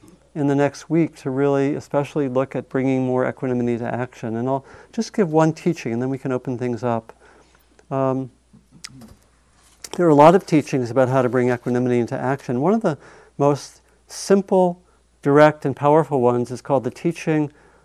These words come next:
of the eight worldly winds. It's the Lokadhamma. So it could be translated as the eight worldly conditions, or the eight conditions of phenomena, or the eight conditions of the world. And these are what basically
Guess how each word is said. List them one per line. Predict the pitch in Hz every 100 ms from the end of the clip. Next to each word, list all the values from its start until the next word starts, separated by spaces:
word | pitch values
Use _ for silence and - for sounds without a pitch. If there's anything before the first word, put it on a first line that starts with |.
| _
of | 139 131 127 131 - -
the | 135 127 123 - -
eight | 151 165 165 _ 135
worldly | 143 135 123 123
winds. | 117 123 104 - - - _ _ _ _ _ _ 151 147 _ _ _ -
It's | 139 -
the | 127
Lokadhamma. | 123 170 190 156 143 127 104 - _ _ _ _
So | - 131
it |
could | - 147
be | 147
translated | - 151 139 - 135 127
as | 123 107
the | 123 135
eight | 139 143
worldly | 135 139 131 131
conditions, | - 117 135 139 147 139 139
or | 127
the | 120 127
eight | 139
conditions | - 135 135 - 131 117
of | 123
phenomena, | - 127 123 147 151 147 147
or | 143 117
the | 113 123
eight | 127
conditions | 127 117 123 123 110
of | 110 113
the |
world. | 113 120 123 123 120 _ - - - _ -
And | 135 156
these | 226 220
are | 160 151 143 _ -
what | 139 135
basically | 139 131 139 - 127